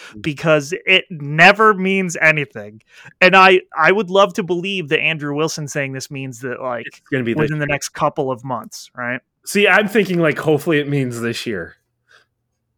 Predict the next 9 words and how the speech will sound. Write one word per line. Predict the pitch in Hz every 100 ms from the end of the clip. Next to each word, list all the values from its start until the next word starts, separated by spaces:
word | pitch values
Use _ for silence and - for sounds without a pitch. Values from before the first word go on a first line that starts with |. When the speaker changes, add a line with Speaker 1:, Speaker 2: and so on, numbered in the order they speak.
| _
Speaker 2:
See, | - 170 160 160 -
and | 151 156
that's | 165 170 151
why | 151 151 151 147 147
soon | - - 165 170
has | 170 151 135
lost | 202 226 -
all | 240 233
meaning. | 220 220 196 165